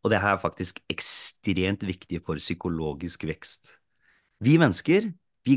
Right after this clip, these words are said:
går rundt, og så peker vi ofte fingeren på andre mennesker. På politikere, på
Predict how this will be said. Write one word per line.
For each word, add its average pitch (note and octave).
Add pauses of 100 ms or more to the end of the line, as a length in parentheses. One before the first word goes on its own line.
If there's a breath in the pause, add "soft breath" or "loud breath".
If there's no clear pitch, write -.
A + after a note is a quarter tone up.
går G#2
rundt, F#2
og -
så B2 (200)
peker F#2+
vi A2+
ofte -
fingeren E2+
på G2
andre E2+
mennesker. D#2 (760)
På -
politikere, F#2
på E2+